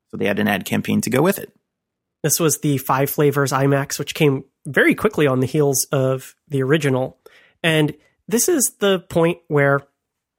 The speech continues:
Speaker 2: instead of going from the total abstract of, "Here are creative people, wouldn't you like to be like them, think different," to, "Look at this gorgeous hardware," where it's saying, "Okay, we've, we've planted the seed in your mind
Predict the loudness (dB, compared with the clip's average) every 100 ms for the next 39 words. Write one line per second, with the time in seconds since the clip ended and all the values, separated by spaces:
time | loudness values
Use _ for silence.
0 | _ -2 0 2 2 2 2 2 2 0
1 | 0 0 -2 0 2 0 0 -2 -2 -4
2 | -2 -4 -4 -10 -20 _ _ 0 0 -4
3 | _ _ _ -4 0 0 2 2 4 4
4 | 2 0 -2 2 0 0 -8 _ -2 0
5 | 2 2 2 2 2 2 2 2 0 0
6 | 2 2 -2 -2 -4 -2 -2 -2 -4 -4
7 | -8 _ _ _ _ _ _ _ _ _
8 | -6 0 2 2 -2 _ _ _ _ -6
9 | -2 0 2 2 2 2 0 0 -2 -4
10 | -4 -10 -12 _ _ _ _ _ _ _
11 | 0 4 4 2 2 2 2 0 0 2
12 | 2 2 0 0 -2 0 0 2 0 0
13 | 0 2 2 0 0 0